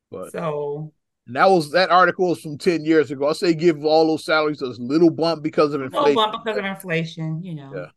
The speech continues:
Speaker 1: I say, like, a ten percent bump or something, like,
Speaker 2: Mm-hmm.
Speaker 1: because of the last
Speaker 2: But we know with inflation, everything went up because cost of living is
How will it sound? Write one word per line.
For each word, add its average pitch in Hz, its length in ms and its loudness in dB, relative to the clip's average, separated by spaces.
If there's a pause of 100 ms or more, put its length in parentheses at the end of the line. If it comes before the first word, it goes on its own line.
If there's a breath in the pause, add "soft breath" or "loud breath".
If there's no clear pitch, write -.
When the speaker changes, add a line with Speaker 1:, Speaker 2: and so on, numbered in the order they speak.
(220)
Speaker 1:
I 120 40 -12
say, 143 200 -2
like, 135 240 0
a - 60 -20
ten 123 260 -10
percent 120 460 -8
bump 120 260 -12
or 117 60 -16
something, 117 260 -14
like, 110 160 -8
Speaker 2:
Mm-hmm. 170 200 -6
Speaker 1:
because 160 240 -8
of 110 80 -14 (100)
the 110 60 -8
last 101 320 -10
Speaker 2:
But 185 60 -14
we 190 140 -10
know 190 180 -4
with 185 120 -2
inflation, 180 720 -4
everything 185 480 0
went 160 160 -2
up 151 220 -4
because 170 280 -2
cost 185 320 2
of 208 80 0
living 247 300 2
is 202 440 -2